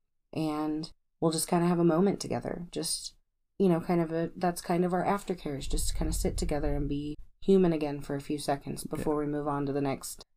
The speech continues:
Speaker 1: thing in our event.
Speaker 2: It's, it, for me, it's more of just kind of a rest,
Speaker 1: Mm-hmm.
Speaker 2: more than anything,
Speaker 1: You do
Speaker 2: because
Speaker 1: play hard <laughs> sometimes.
Speaker 2: Yeah. And I don't, to be honest, I really don't do too terribly much when I pup out.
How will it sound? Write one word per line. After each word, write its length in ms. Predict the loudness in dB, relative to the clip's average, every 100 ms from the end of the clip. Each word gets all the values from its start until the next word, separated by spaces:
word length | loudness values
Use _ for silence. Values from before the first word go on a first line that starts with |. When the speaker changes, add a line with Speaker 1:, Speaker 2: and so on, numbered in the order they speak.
| -6
Speaker 1:
thing 220 | -2 -2
in 80 | -2
our 160 | -4 -6
event. 520 | -4 -6 -8 -14 -20 _ _ _ -6
Speaker 2:
It's, 220 | -4 -2
it, 200 | 2 2 0 _
for 120 | 4
me, 260 | 8 10 10
it's 240 | 8 6
more 240 | 4 6 6
of 100 | 4
just 240 | 2 0
kind 260 | 4 4 4
of 400 | 2 -2 -6 -16 -2
a 120 | 0
rest, 480 | 4 4 4 -2 -10 -18 _ 0
Speaker 1:
Mm-hmm. 520 | 2 2 0 -4 -8 -12 -16 -18 -4
Speaker 2:
more 200 | 2 4
than 180 | 4 4
anything, 380 | 4 6 8 8
Speaker 1:
You 140 | 8 8
do 0 |
Speaker 2:
because 380 | 8 8 8 6
Speaker 1:
play 140 | 0
hard 280 | 0 -4 6
<laughs> 80 | 8
sometimes. 460 | 10 8 6 4
Speaker 2:
Yeah. 280 | 4 2 0 -6 -14 -20 -20 _ -4 4
And 160 | 8
I 80 | 10
don't, 240 | 10 8 6 -4
to 100 | 4
be 120 | 8
honest, 260 | 8 8 6
I 80 | 4
really 320 | 6 6 8
don't 360 | 8 6 2 2
do 500 | 4 6 6 4 0
too 160 | 2 2
terribly 380 | 6 6 6
much 280 | 4 2 2
when 180 | 0 2
I 80 | 0
pup 260 | 0 -2
out. 240 | 0 -2